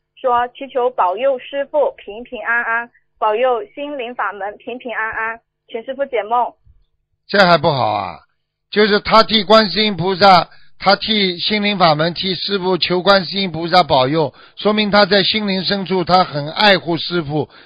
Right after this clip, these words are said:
Speaker 2: 也很爱护心灵法门，这还不懂啊？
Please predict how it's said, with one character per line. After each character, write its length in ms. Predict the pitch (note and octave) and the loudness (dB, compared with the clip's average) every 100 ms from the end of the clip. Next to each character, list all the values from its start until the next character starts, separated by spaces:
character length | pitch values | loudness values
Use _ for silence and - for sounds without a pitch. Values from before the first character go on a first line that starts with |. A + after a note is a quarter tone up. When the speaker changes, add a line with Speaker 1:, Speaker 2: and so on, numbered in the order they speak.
| - | -2
Speaker 2:
也 140 | F#3+ | 0
很 200 | D3 D#3 | 0 -2
爱 220 | F3+ G3+ | 2 2
护 160 | D3+ E3 | 2 0
心 220 | F3 F3 | -2 -2
灵 120 | F3 | -2
法 180 | D3 A2 | -2 -2
门， 300 | A2+ A#2+ C#3+ _ _ - | -2 -4 -6 _ _ 0
这 120 | F#3+ | 2
还 120 | E3+ | 2
不 100 | C#3+ | 0
懂 180 | C#3+ A2+ | -4 -2
啊？ 320 | G#2+ G2+ E2 | -4 -6 -8